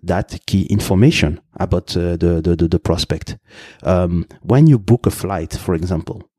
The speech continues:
I know that, uh, less people are booking flights now during the, <laughs> since it is the pandemic,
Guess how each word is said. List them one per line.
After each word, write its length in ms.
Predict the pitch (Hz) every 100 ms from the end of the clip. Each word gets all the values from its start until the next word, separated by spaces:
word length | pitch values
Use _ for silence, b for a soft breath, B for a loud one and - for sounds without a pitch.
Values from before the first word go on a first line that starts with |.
| -
I 140 | - 98
know 140 | 101
that, 180 | 92 -
uh, 140 | 87
less 180 | 87 113
people 320 | - 104 95
are 60 | 90
booking 300 | 90 - 95
flights 340 | - 107 -
now 200 | 101 98
during 300 | 92 95 90
the, 100 | 90
<laughs> 180 | 98 107
since 260 | 95 104 -
it 140 | 107
is 100 | 104
the 80 | 95
pandemic, 560 | - 95 110 110 101